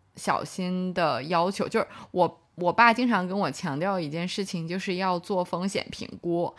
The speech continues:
基本上不是关于说职业选择或者是任何的其他事情，基本上都是关于生命的。我去游乐场要坐过山车，他会让我评估说这件事情的风险有多高，就诸如此类。这样，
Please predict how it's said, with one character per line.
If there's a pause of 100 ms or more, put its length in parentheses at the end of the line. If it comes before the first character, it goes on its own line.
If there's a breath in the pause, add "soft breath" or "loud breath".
(260 loud breath)
基
本
上
不
是
关
于
说
职
业
选
择
或
者
是 (140)
任
何
的
其
他
事
情， (320 loud breath)
基
本
上
都
是
关
于
生
命
的。 (720 soft breath)
我
去
游
乐
场
要
坐
过
山
车， (400 soft breath)
他
会
让
我
评
估
说
这
件
事
情
的
风
险
有
多
高，
就
诸
如
此
类。
这
样，